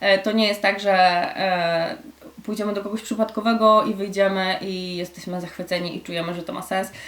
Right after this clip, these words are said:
e, tylko chwilę zajmuje, żeby znaleźć sobie tą właściwą osobę, z którą nam się naprawdę dobrze pracuje i, i z którym, e, z którym, z którą, e, nasza praca przynosi jakieś, e, jakieś wymierne, jakieś wymierne,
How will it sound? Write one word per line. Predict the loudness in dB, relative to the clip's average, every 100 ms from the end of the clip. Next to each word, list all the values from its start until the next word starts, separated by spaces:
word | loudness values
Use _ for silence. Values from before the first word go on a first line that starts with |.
| -16 -4
e, | -2
tylko | -2 -6
chwilę | 0 2 4
zajmuje, | 4 4 4 2
żeby | 0 -4
znaleźć | -2 2 2 0
sobie | -8 -6
tą | -6
właściwą | -8 -12 -8 -6
osobę, | -6 -4 -6 -6
z |
którą | -6 -6
nam | -4 -6
się | -6
naprawdę | -2 -2 -2 -4
dobrze | -6 -6
pracuje | -8 -8 -4 -2 -2
i, | -4 -8 -8
i | -10
z |
którym, | -12 -6 -6 -4 -6 -6
e, | -8 -8
z |
którym, | -10 -8 -6 -4 -6 -10
z | -14
którą, | -10 -6 -6
e, | -6 -14 -10 -6 -4 -4 -6 -12 -18 -20 -10 -4
nasza | 0 0
praca | 0 0 0
przynosi | 0 -6 -4 -6
jakieś, | -6 -8 -10 -6
e, | -4 -2 -2
jakieś | -4 -6 -6
wymierne, | -4 -2 -2 -2 -4 -6 -16 -20 -20 _ -20 -20 _ -8 -8
jakieś | -6 -8
wymierne, | -4 -2 -2 0 -2 -2 -2